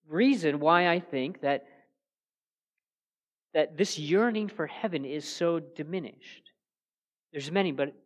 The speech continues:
let me just give you one. I, I think we can sometimes have an unhealthy attachment to earthly things.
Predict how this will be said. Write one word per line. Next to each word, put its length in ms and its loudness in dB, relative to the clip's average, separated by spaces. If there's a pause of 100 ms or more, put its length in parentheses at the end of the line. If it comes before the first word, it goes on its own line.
(240)
let 80 -16
me 80 -4
just 140 -14
give 120 -8
you 100 -12
one. 360 -6
I, 40 -4
I 1080 -20
think 160 0
we 140 0
can 160 0
sometimes 380 0
have 220 0 (120)
an 160 0
unhealthy 640 -2
attachment 760 -8 (100)
to 220 -4 (920)
earthly 320 -2
things. 200 -20